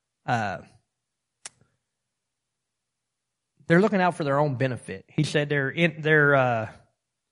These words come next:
their God is their belly and their glory is their, in their shame, with mindset on earthly things. And those people we see who are just trying to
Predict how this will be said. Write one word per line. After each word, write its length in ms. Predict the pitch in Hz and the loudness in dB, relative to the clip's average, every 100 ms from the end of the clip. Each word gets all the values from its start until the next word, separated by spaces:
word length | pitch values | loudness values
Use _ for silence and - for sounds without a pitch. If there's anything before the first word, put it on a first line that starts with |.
| _ _ - | _ _ -6
their 100 | 135 | 0
God 320 | 147 156 165 | 4 4 4
is 120 | 139 | 0
their 140 | 135 | -2
belly 340 | 127 139 143 131 | 0 2 2 0
and 100 | 120 | -4
their 80 | 117 | -6
glory 440 | 127 131 135 127 | -6 -4 -2 -2
is 120 | 113 | -4
their, 200 | 123 107 - - _ - | -6 -8 -10 -20 _ -8
in 160 | 139 | -6
their 140 | 127 113 | -6 -6
shame, 540 | - 135 123 107 92 - _ _ _ _ _ _ _ _ _ _ _ _ _ _ | -2 -2 -2 -4 -10 -16 _ _ _ _ _ _ _ _ _ _ _ _ _ _
with 140 | - 113 | -8 -4
mindset 680 | 127 135 135 123 - 127 | -2 -2 -2 0 2 2
on 120 | 127 120 | 2 0
earthly 320 | 127 - 117 | -2 -4 -8
things. 420 | - 123 123 113 | -2 0 0 -2
And 120 | 117 | 2
those 180 | 160 208 | 2 4
people 320 | - 202 175 | 2 2 4
we 140 | 170 165 | 2 2
see 320 | - 160 151 | 2 2 2
who 100 | 135 | 0
are 140 | 127 | -4
just 240 | 131 131 - | -2 -4 -6
trying 520 | - 151 165 156 147 | -6 0 0 0 -4
to 360 | - 143 127 | -4 -2 -2